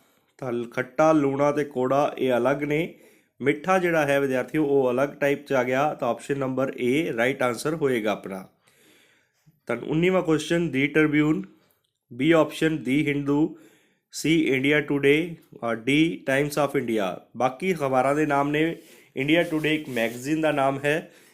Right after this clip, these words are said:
ਇਸ ਲਈ ਆਪਸ਼ਨ ਨੰਬਰ C ਆਪਣਾ ਰਾਈਟ ਆਨਸਰ ਹੋਏਗਾ। ਕੁਐਸਚਨ ਨੰਬਰ ਟਵੈਂਟੀਐਥ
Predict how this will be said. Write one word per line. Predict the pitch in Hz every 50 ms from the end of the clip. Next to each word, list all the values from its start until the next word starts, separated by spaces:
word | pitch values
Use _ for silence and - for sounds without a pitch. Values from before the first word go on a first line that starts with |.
| _ _ -
ਇਸ | 127 123 - 151
ਲਈ | 151
ਆਪਸ਼ਨ | 143 135 - - 147 147
ਨੰਬਰ | 147 143 139 139 139
C | 139 - - - 139 143
ਆਪਣਾ | 143 135 131 123 131 156 214 226 - - -
ਰਾਈਟ | 135 139 139 135 131
ਆਨਸਰ | 123 113 - - 127
ਹੋਏਗਾ। | 113 113 110 98 87 92 85 85 - _ _ _ _ - - - _ _ _
ਕੁਐਸਚਨ | _ 147 147 147 - 170
ਨੰਬਰ | 175 180 175 175 180
ਟਵੈਂਟੀਐਥ | 175 175 - 151 143 139 139 131 139 143 156